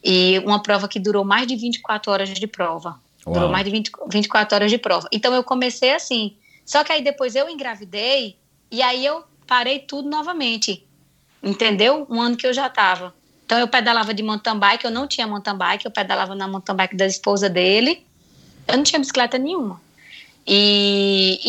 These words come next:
Speaker 1: e fazia os trekzinhos, né, que é de corrida de aventura. E aí parei de Clara, de, de Clara,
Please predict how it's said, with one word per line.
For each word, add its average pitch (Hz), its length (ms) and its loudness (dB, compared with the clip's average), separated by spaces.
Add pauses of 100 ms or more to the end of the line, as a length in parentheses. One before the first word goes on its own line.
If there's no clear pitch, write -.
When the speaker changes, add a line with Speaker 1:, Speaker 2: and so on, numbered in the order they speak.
(180)
Speaker 1:
e 262 60 2
fazia 269 360 2
os 349 100 -10
trekzinhos, 220 680 -2
né, 247 180 -4
que - 80 -8
é 262 60 -4
de 226 80 -10
corrida 247 360 -4
de 240 60 -2
aventura. 233 600 -4 (460)
E 247 80 4
aí 262 140 4
parei 294 380 2
de 302 120 -8
Clara, 180 420 -4 (140)
de, 196 960 -2
de 196 120 -4
Clara, 247 600 4